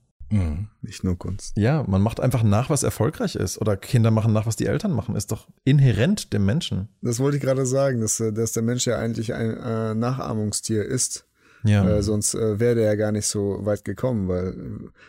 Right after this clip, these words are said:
Speaker 2: wenn du nicht das nachahmst, was die anderen gut hingekriegt haben, kannst du es selber nicht gut. Und wenn du es halt nachahmst, dann, dann, äh, lernst du was davon und kannst es dann selber.
Speaker 3: Ich finde, man kann ja auch von K Is, was das einem an Bildern gibt, auch Dinge lernen.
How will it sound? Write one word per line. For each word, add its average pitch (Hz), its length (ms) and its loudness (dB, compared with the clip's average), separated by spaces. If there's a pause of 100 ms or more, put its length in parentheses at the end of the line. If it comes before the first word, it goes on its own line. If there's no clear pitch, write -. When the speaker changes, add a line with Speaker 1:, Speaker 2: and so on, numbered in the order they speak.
(100)
Speaker 2:
wenn 98 120 0
du 107 80 2
nicht 110 220 0
das 120 180 0
nachahmst, 110 500 -4
was 110 160 -2
die 110 120 -4
anderen 113 460 0 (260)
gut 139 300 2
hingekriegt 147 560 0
haben, 131 300 -2 (360)
kannst 123 240 0
du 127 40 0
es 113 180 -4
selber 135 400 0
nicht 104 160 -2
gut. 101 320 -4
Und 110 440 -8
wenn 110 200 -2
du 113 60 0
es - 280 -4 (100)
halt 104 280 -4
nachahmst, 156 640 -2
dann, 175 280 -2
dann, 156 340 -2
äh, 135 140 -2
lernst 151 300 0
du 139 60 -2
was 120 120 -2
davon 120 400 -2
und 117 400 -2
kannst 113 240 -2
es 117 80 -4
dann 113 160 0
selber. 107 540 0
Speaker 3:
Ich - 100 -16
finde, 95 200 2
man 92 120 0
kann 95 180 2
ja 92 100 0
auch - 120 -4
von 95 320 0 (300)
K - 140 -2
Is, 120 220 0
was 107 140 0
das 98 140 -4
einem 101 180 2
an 92 120 0
Bildern 104 280 2
gibt, 98 240 -2
auch 98 160 -2
Dinge 104 220 2
lernen. 104 420 2